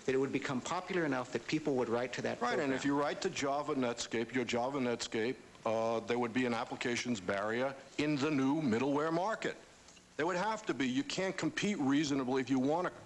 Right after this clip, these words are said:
Speaker 1: But even
Speaker 2: cross-platform uniformity. That's where we're at. You can't keep avoiding the question. If that's the answer, say yes. If you're hopelessly confused about it, say that too. But, I mean,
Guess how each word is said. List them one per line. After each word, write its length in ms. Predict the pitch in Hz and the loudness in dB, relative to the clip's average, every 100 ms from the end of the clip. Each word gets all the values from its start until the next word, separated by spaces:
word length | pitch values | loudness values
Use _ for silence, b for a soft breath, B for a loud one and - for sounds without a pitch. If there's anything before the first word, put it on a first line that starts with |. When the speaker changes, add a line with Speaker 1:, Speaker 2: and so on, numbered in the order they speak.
| - | -8
Speaker 1:
But 500 | - 175 180 175 - | -4 0 0 -2 -4
even 260 | 269 294 | -2 0
Speaker 2:
cross-platform 640 | 233 175 185 - 165 165 151 | 0 0 -2 0 2 2 2
uniformity. 680 | 156 160 151 151 151 143 | 2 2 0 0 2 2
That's 220 | 135 190 190 | 0 0 0
where 100 | 160 | 2
we're 100 | 160 | 2
at. 180 | 160 | 0
You 60 | 143 | -4
can't 220 | - 185 | -2 -2
keep 140 | 196 135 | -2 -2
avoiding 400 | 110 135 143 127 | 0 2 2 0
the 80 | 107 | 0
question. 440 | 131 135 - - B B B B | 0 0 -2 -8 B B B B
If 120 | 135 - | -2 0
that's 260 | 175 - | -2 0
the 140 | 131 143 | 0 0
answer, 160 | 139 | -2
say 200 | - 127 | -2 0
yes. 440 | 120 175 165 107 117 | 2 2 0 -2 -4
If 160 | 104 | -2
you're 160 | 131 117 | -2 0
hopelessly 600 | 156 190 156 117 - 110 | 0 0 0 -2 -2 -4
confused 540 | 113 107 170 240 170 | -4 -2 0 0 0
about 340 | 117 98 95 135 | -2 0 -2 -2
it, 120 | - | -2
say 160 | 117 | 0
that 220 | 123 110 - | 0 -2 -2
too. 200 | 208 127 | -2 0
But, 140 | 117 | 0
I 80 | 127 | 0
mean, 140 | 135 | -2